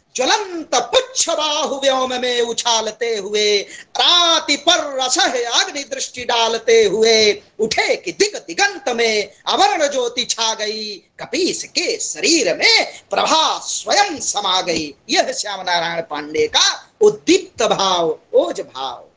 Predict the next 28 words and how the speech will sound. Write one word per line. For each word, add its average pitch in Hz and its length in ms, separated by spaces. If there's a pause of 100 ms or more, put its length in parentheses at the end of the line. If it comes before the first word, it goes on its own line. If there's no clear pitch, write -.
(360)
हम 339 120
इसका 285 200
विस्तार 220 420
भी 202 100
नहीं 175 160
करते 180 280
क्योंकि 233 220
आप 165 260
जानते 147 420
हैं। - 140 (1400)
ऐसे 269 240
एक 302 180
तीसरा 330 380
जो 349 180
गुण 277 240
है, 175 440 (180)
जिसे 208 260
मम्मट 247 320
ने 285 140
भी 302 100
कहा, 302 260
भामह 247 420
ने 294 160
भी 285 120
कहा, 302 220
सबने 311 360
स्वीकार 262 440
किया, 311 400